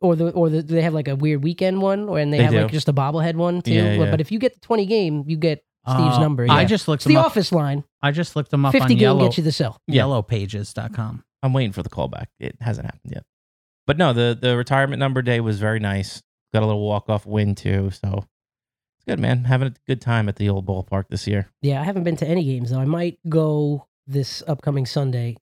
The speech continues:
Speaker 1: or Saturday and see them play the Red Sox in Yankee
Speaker 3: Well,
Speaker 1: Stadium.
Speaker 3: good news for you. Correa's not on the team, so you can go watch him.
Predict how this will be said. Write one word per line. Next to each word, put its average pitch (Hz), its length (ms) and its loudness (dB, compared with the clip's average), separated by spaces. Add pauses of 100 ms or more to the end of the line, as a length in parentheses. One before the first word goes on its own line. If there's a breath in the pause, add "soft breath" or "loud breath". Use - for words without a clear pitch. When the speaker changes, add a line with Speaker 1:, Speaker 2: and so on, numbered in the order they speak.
Speaker 1:
or 143 180 0
Saturday 135 500 -2 (560)
and 120 140 -4
see 131 160 -4
them 123 160 -2
play 131 100 -2
the 120 100 -4
Red 117 160 -6
Sox 117 440 -10
in 123 120 -4
Yankee 120 220 -6
Speaker 3:
Well, 156 180 4 (100)
Speaker 1:
Stadium. 117 80 -16 (340)
Speaker 3:
good 127 220 -2
news 127 200 -2
for - 120 -6
you. 127 340 0
Correa's 120 480 -2
not 120 160 0
on 127 140 0
the 131 60 0
team, 117 280 -4
so 117 160 -6
you 117 80 -4
can 131 180 -2
go 120 140 -2
watch 110 340 -4
him. 117 280 -4